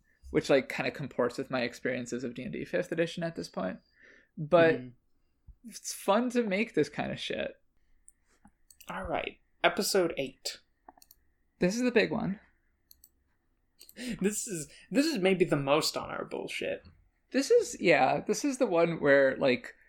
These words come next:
Speaker 1: you mentioned us spending, like, weeks beforehand talking about the characters. I don't think it was, like, literally weeks on any of them except for this one.
Speaker 2: Mm-hmm.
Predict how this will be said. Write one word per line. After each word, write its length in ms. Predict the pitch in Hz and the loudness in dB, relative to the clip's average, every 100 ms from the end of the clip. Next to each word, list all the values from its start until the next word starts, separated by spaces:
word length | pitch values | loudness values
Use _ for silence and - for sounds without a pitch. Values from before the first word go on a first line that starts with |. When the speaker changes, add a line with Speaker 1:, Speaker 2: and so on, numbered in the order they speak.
| _ _ _ | _ _ _
Speaker 1:
you 200 | - 165 | -4 0
mentioned 580 | 165 160 165 - 175 160 - | 2 4 2 0 -2 -2 2
us 260 | 151 147 | 4 4
spending, 380 | - - 143 139 | 0 -4 -2 0
like, 180 | 135 131 | -2 -4
weeks 380 | 143 131 135 - | -2 0 -2 -4
beforehand 720 | - 120 143 131 127 135 127 | -6 0 2 2 2 -6 -4
talking 300 | 143 131 143 | -4 -4 -6
about 100 | 139 | -8
the 60 | 143 | -4
characters. 500 | 143 147 151 185 175 | 0 0 0 -4 -2
I 100 | 269 | -2
don't 160 | 427 | 2
think 160 | 415 240 | 2 4
it 40 | |
was, 160 | 220 165 | 2 2
like, 180 | 131 135 | 0 0
literally 360 | 139 131 120 | 2 2 2
weeks 840 | 113 120 180 165 - - - - - _ _ - | 0 0 -2 -2 -4 -8 -10 -12 -16 _ _ -16
on 460 | - 139 170 165 151 | -8 -2 0 2 0
any 220 | 151 139 | 2 2
of 80 | 123 | 2
them 140 | 127 | -2
except 260 | 120 - - | -4 -6 -6
for 100 | - | -8
this 220 | - - | -8 -10
one. 320 | - - 180 - _ _ _ _ _ _ _ _ _ _ _ _ _ 190 | -10 -8 -10 -12 _ _ _ _ _ _ _ _ _ _ _ _ _ -12
Speaker 2:
Mm-hmm. 440 | 180 180 151 143 | -10 -10 -8 -8